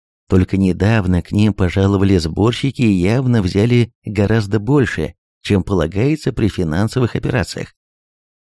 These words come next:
Вон как зло горят глаза у некоторых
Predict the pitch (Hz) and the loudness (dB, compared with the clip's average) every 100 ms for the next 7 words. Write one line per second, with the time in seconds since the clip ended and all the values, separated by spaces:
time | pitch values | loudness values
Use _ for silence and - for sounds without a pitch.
0 | - 101 107 110 - 95 85 110 117 98 | -6 0 2 2 0 -4 -2 0 0 2
1 | 101 95 95 98 92 156 107 - _ - | 0 0 0 0 2 0 -2 -6 _ -2
2 | 107 107 101 107 101 98 | 2 2 0 -2 -2 -2